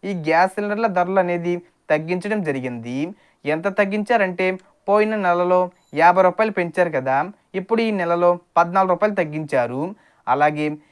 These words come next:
ఎవరైతే కమర్షియల్ సిలిండర్, అంటే హోటల్స్లో వాడుతూ ఉంటారు కదా, వారికి పంతొమ్మిది రూపాయలు తగ్గించడం జరిగింది. So మనకు డబ్బులు తగ్గించేశారు కదా అని బాధపడాల్సిన అవసరం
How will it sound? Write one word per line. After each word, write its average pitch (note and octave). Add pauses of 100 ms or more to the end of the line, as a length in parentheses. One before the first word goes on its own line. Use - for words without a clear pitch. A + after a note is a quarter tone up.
(280)
ఎవరైతే E3+ (320)
కమర్షియల్ E3+
సిలిండర్, G3
అంటే E3 (460)
హోటల్స్లో E3 (100)
వాడుతూ E3
ఉంటారు E3+
కదా, C3 (480)
వారికి G3 (120)
పంతొమ్మిది G3
రూపాయలు G#3
తగ్గించడం F#3+
జరిగింది. B2 (600)
So - (120)
మనకు G3+ (400)
డబ్బులు F3+
తగ్గించేశారు G3
కదా F#3
అని F#3 (420)
బాధపడాల్సిన G3
అవసరం F#3+